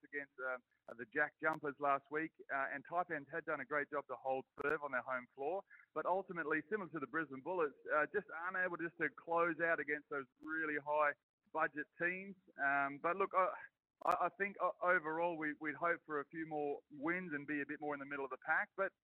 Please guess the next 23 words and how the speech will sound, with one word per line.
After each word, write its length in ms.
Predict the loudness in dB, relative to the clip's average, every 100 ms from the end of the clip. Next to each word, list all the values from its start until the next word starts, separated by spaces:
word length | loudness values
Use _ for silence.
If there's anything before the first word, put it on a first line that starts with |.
| _
you 80 | -4
know, 80 | 0
anything 400 | 0 -2 -6 -6
can 160 | -6 -6
change 320 | 0 0 0 -4
with 160 | -4
a 60 | -2
couple 240 | -2 -2
of 80 | -6
wins, 320 | -4 -6 -4
uh, 160 | 0 0 0
and 80 | -4
the 80 | -8
momentum 560 | -8 -6 -8 -10 -8 -10 _ _ _ _ 0
can 300 | 0 0 -4 -4
shift, 320 | -2 -2 _ -10 0
and 160 | 0 0
there's 160 | -6
plenty 240 | -4 -2 2
of 80 | 2
action 320 | 2 -4 -12
to 80 | -2
go. 400 | 2 2 2